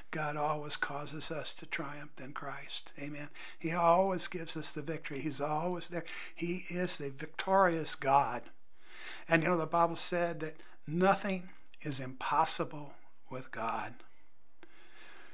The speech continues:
He says, "For with man, things are impossible, but with God, nothing is impossible."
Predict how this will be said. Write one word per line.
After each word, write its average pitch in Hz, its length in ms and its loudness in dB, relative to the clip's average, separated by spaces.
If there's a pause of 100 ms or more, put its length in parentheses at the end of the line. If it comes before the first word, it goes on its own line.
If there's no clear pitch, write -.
(360)
He - 140 -4
says, 165 240 4
"For 170 260 6
with 170 200 2
man, 180 580 2 (280)
things 175 300 4
are 165 80 6
impossible, 151 640 2
but 147 300 -6
with 143 260 -4
God, 156 440 2 (180)
nothing 151 500 -4
is 139 220 -4
impossible." 143 800 -6